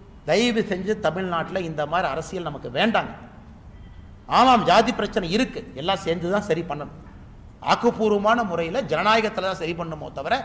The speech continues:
துப்பாக்கி ஏந்தியவர்கள் மேடையிலே வந்து பேசி நமக்கு அறிவுரை சொல்லும் அளவுக்கு தமிழகம் தலை, தரம் தாழ்ந்து போகல. மன்னராட்சிங்கிறாங்க. நான் தொடர்ந்து சொல்வது இதுதான், தமிழகத்தை நடப்பது ஒரு குடும்ப ஆட்சி. ஒரு லெவலுக்கு மேல குடும்ப ஆட்சி பார்த்தீங்கன்னா, வெளியிருந்து பார்ப்பதற்கு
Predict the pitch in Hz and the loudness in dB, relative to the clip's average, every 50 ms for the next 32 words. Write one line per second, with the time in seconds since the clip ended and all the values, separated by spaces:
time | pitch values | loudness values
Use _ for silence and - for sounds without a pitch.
0 | - - - - - - - - 185 208 202 - - 262 240 240 240 240 220 175 | -8 -14 -18 -18 -18 -18 -6 -2 -2 -2 -2 2 4 6 6 6 4 2 0 2
1 | 175 190 196 220 190 220 202 185 185 165 220 254 240 165 165 190 208 208 208 196 | 4 4 4 2 2 0 0 0 0 0 0 -2 -2 0 0 0 2 2 0 0
2 | 196 185 170 160 170 190 185 202 - - 170 165 - - 262 285 - - - - | -2 -2 -2 -2 -2 -4 -4 -6 -4 -6 -6 -6 -4 -4 -4 -6 -6 -10 -14 -18
3 | - - - - 156 170 180 175 175 160 135 160 233 269 285 294 277 262 - - | -18 -20 -10 -4 -2 -2 -2 0 0 2 4 4 4 4 4 4 2 2 2 0
4 | 214 202 190 180 170 180 226 262 269 - 240 - 202 196 190 202 196 - 185 175 | 0 0 0 0 2 4 4 2 2 0 0 0 0 0 2 0 0 0 -2 -4
5 | - 151 151 165 160 - - - 151 170 185 175 - 185 214 247 214 185 - 147 | -4 -4 -4 -4 -6 -8 -4 0 0 0 2 4 4 4 4 4 2 -2 -4 -4
6 | 156 151 143 - - - - - - - - - - - - - - - - - | -4 -6 -6 -12 -14 -18 -20 -20 -20 -20 -20 -20 -20 -20 -20 -20 -20 -20 -20 -20
7 | - - - 170 202 220 214 220 208 214 220 208 202 202 202 196 202 - - - | -18 -2 0 2 4 6 6 6 6 4 2 -2 0 0 -2 -2 -4 -8 -14 -16
8 | - - - - - - - - - - - - - - - - - - 120 117 | -18 -18 -20 -20 -20 -20 -20 -20 -20 -20 -20 -20 -20 -20 -20 -20 -16 -14 -12 -10
9 | - 117 135 185 214 240 220 208 190 190 180 165 160 156 151 151 151 151 - - | -6 -2 -2 2 2 2 2 2 0 0 0 -4 -4 -8 -8 -8 -10 -10 -14 -16
10 | - - - - - - - - - - - - 127 156 180 190 185 180 - 175 | -18 -18 -20 -20 -20 -20 -20 -20 -20 -20 -10 -8 -4 0 0 2 2 2 0 0
11 | 170 156 143 170 170 147 180 220 269 208 185 - - 185 214 196 190 170 151 151 | -2 0 0 -2 0 0 0 0 0 0 0 0 0 0 2 2 2 2 0 0
12 | - - - - - - 165 156 156 185 202 202 170 170 180 196 220 214 185 180 | -6 -12 -14 -14 -10 -8 -2 0 0 0 0 -2 -4 -2 -2 -2 -2 -2 -4 -4
13 | 190 190 180 170 175 175 170 - 147 156 156 - 170 170 196 202 160 156 170 185 | -2 0 0 0 0 -2 -6 -4 -2 -4 -2 -4 -8 -8 -8 -8 -8 -6 -6 -6
14 | 185 170 175 170 - 160 156 160 156 - 160 151 151 - - 202 233 | -8 -8 -8 -6 -4 -2 -2 -2 -4 -8 -10 -10 -10 -10 -12 -12 -12